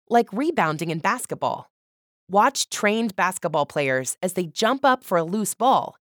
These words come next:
and you'll see them prepare by lowering their body slightly and flexing at the ankles, knees,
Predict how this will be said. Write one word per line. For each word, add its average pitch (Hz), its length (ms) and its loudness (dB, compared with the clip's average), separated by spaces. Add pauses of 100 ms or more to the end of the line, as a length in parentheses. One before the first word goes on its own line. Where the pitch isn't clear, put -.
(140)
and 214 120 0
you'll 208 120 0
see 320 300 -2
them 202 180 2
prepare 170 680 -4 (120)
by 165 120 -4
lowering 185 540 0
their 311 120 2
body 233 380 -2
slightly 147 640 -4 (180)
and 175 140 -4
flexing - 640 -6
at 151 100 -4
the - 140 -10
ankles, 226 580 -2
knees, 175 420 -2